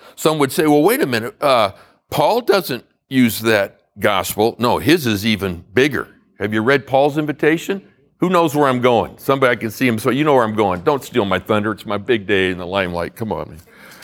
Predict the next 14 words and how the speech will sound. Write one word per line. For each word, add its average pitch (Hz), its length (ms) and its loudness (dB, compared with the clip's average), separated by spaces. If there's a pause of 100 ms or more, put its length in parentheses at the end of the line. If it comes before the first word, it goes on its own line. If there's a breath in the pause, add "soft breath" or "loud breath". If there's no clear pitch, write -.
(120 loud breath)
Romans 175 400 2
twelve. 110 720 0
Who 170 140 2
knew 139 220 4
that? 92 200 0
Who 170 180 0
knew 151 160 4
I 117 80 4
was 101 100 -2
going 101 300 0
there? 73 240 -12 (640)
No? 233 300 2 (2250)
Romans 139 360 0
twelve. 90 560 0